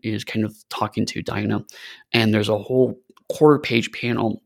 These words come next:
It, it looks like it's just, uh, uh, kind of al-, almost like chalk on a gray background. Uh, and, and it's, it's, it's a, it's, you can tell it's the same artist, but it's such a different medium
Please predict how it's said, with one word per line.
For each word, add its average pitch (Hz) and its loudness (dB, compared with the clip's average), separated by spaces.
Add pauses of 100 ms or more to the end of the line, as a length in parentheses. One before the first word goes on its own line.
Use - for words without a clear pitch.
(120)
It, - -2
it - 0
looks 135 4
like 131 2
it's 123 2
just, - -2 (280)
uh, 110 2
uh, 104 -2 (100)
kind 131 -2
of - -6 (800)
al-, - 0
almost 143 4
like 117 0
chalk 123 2
on 107 2
a 107 -2
gray 104 4
background. 98 -2 (600)
Uh, 92 0
and, 95 -2
and 107 0
it's, 104 -4
it's, - -4
it's 120 -4
a, 117 -6 (580)
it's, - 0
you 175 2
can 156 -6
tell 180 6
it's 170 -2
the - 0
same 135 0
artist, 123 -4
but 120 -2
it's 107 -8
such - -2
a 110 2
different - -8
medium 110 4